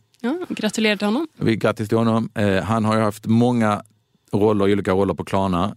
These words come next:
Speaker 2: Eh, vice V D, finanschef och allt vad det är. Han är jurist i botten för två år.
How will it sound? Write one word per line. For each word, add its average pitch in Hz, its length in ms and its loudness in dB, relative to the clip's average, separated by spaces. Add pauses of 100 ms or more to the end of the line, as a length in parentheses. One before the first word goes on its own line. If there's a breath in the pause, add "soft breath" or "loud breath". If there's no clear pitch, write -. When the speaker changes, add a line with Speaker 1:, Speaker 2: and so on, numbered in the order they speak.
(100)
Speaker 2:
Eh, 87 380 0
vice 92 380 0
V 90 220 2
D, 85 180 0
finanschef 90 580 -2
och 90 60 2
allt 85 160 -4
vad 90 100 -2
det 90 120 0
är. - 20 -2
Han 92 180 0
är 90 40 2
jurist 101 440 0
i 107 60 0
botten 101 340 0
för 104 120 0
två - 220 -2
år. 92 480 0